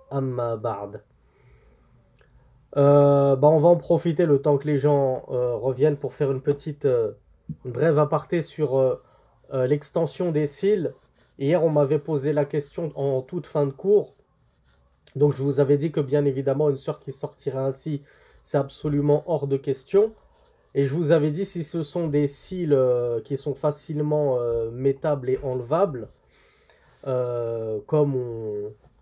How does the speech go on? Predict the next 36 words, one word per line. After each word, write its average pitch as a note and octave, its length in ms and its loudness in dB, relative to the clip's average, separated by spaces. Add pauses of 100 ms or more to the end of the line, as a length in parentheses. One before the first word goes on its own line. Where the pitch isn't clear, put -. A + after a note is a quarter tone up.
(180)
comme C3+ 240 -2
on C3+ 180 -2
enlèverait, C3+ 640 0
euh, B2 140 0
du B2+ 160 -8
maquillage C#3 720 -2
chaque - 280 -8
soir C#3 440 -4
en A#2 80 -8
se, A2 480 -10 (720)
en A#2+ 120 -8
se B2 240 -8
faisant B2+ 360 -4
sa A#2+ 180 -8
petite C3 400 -10
night C3 260 -4
routine, D3 580 -2 (440)
j'avais C3 240 0
dit C#3+ 120 -6
que D#3 60 -8
si D3 140 -8
c'était C#3+ 300 0
pour C3+ 200 0
le C3 80 2
mari, C3+ 280 0
il E3 40 0
n'y C#3 60 2
avait A#2+ 120 -2
aucun C3 260 -2
problème. D3 520 0 (400)
Je A#2+ 120 -8
vous D3 120 -2
précise E3+ 480 -4
quand F3 160 2
même F#3 300 2
que, C#3 420 0